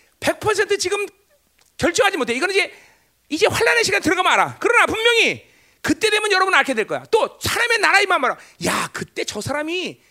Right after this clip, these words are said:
우리 공동 지체였는데 저 사람이 나가는 바람에 우리 교회가 그렇게 힘들었구나. 물론 몸은 보세요.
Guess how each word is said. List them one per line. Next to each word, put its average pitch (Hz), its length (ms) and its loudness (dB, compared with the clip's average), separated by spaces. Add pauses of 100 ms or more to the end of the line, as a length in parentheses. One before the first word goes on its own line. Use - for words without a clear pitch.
(100)
우리 277 180 -6
공동 381 280 -4
지체였는데 349 480 -4
저 - 180 -8
사람이 339 360 -6 (300)
나가는 330 360 -4
바람에 311 200 0
우리 294 140 -6
교회가 294 220 -2
그렇게 226 140 -8
힘들었구나. 269 560 -6 (560)
물론 240 580 -2
몸은 403 320 2
보세요. 202 340 -2